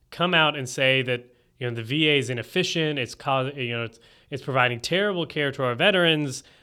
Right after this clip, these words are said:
yada, yada, yada, and they'll rail about the dysfunctions within the V A.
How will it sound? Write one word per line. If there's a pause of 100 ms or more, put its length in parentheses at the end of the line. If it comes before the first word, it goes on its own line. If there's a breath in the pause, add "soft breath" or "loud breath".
(120)
yada,
yada,
yada,
and
they'll
rail
about
the
dysfunctions
within
the
V
A.